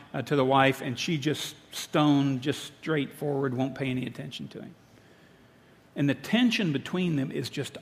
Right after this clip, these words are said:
obvious. It's as obvious as the empty chair between them.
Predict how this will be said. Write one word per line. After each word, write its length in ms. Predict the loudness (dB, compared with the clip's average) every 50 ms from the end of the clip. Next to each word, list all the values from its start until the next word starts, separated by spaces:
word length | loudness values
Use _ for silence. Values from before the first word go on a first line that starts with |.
| -18 -6 -2
obvious. 500 | 0 2 2 0 -2 -4 -6 -8 -6 -6
It's 160 | -8 -4 -4
as 140 | -4 -4 -4 -6 -2
obvious 640 | 0 2 2 2 0 0 0 0 0 -2 -2 -6 -8 -6
as 140 | -6 -6 -4
the 180 | -6 -6 -4 -2 -2
empty 340 | -2 -2 -2 -4 -6 -8
chair 440 | -6 -4 -4 -4 -4 -4 -6 -10 -12 -12 -16 -20 -20 _ _ _ _ _
between 380 | -14 -12 -12 -12 -10 -10 -12 -12
them. 120 | -14 -16